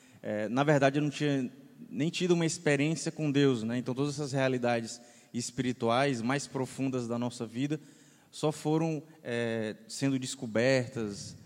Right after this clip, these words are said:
e vivenciadas depois do, da experiência com o amor de Deus,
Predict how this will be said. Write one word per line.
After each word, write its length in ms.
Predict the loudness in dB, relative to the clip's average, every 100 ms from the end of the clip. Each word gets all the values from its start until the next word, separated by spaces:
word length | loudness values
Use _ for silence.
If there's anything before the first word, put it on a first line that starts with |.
| -20
e 220 | -10 -6 -4
vivenciadas 720 | 0 0 0 0 0 2 0
depois 320 | 2 2 2
do, 240 | 2 -4
da 100 | -2
experiência 460 | -4 -2 -4 -4 -4
com 120 | 0
o 20 |
amor 240 | 2 4 4
de 80 | 4
Deus, 400 | 4 4 -2